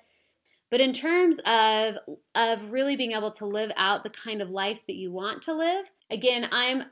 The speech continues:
such a believer in consciously making our decisions. And so that's what you get to look at is,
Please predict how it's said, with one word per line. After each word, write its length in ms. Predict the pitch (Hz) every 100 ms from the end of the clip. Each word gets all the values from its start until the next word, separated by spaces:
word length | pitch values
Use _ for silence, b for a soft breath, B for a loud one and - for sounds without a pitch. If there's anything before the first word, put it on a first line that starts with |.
| -
such 380 | - - 285 285
a 60 | 262
believer 540 | 254 240 240 214 202
in 380 | - 208 202 190 - _
consciously 580 | - 247 254 277 262 233
making 400 | 208 208 214 202
our 120 | 196
decisions. 640 | 185 - 185 180 170 170 -
And 200 | 202 190
so 380 | 226 208 202 202 b b b
that's 300 | 269 330 370
what 120 | 311
you 280 | 226 240 285
get 160 | 226 -
to 120 | 208
look 180 | 180 175
at 280 | 160 - -
is, 220 | 220